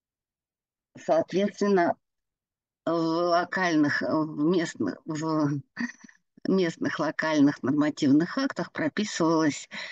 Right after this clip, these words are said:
а, сумма, допустим, компенсации, а, достаточно высокая. Сейчас, а, приведено в соответствие, то есть такая возможность убрана,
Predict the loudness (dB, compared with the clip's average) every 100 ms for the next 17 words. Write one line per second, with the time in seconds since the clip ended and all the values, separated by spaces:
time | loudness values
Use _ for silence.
0 | -16 -20 _ _ -4 2 4 2 0 -4
1 | -8 -14 _ _ _ _ _ _ _ _
2 | -20 -20 _ -8 0 2 4 4 2 -2
3 | -2 0 0 2 2 2 0 0 0 0
4 | -2 -4 -4 -10 -14 -16 _ -6 -2 0
5 | 0 0 -2 -6 -12 _ _ _ _ -16
6 | -6 -4 0 0 2 2 2 0 0 -2
7 | -2 -6 -6 _ _ -16 -12 -10 -8 -8
8 | -6 -4 -2 -2 2 2 2 0 -2 0
9 | 0 0 2 2 2 4 2 2 -2 -2
10 | -2 2 2 2 0 -4 0 0 0 -2
11 | -2 -6 -2 -2 0 2 4 4 2 0
12 | -4 0 2 2 2 2 2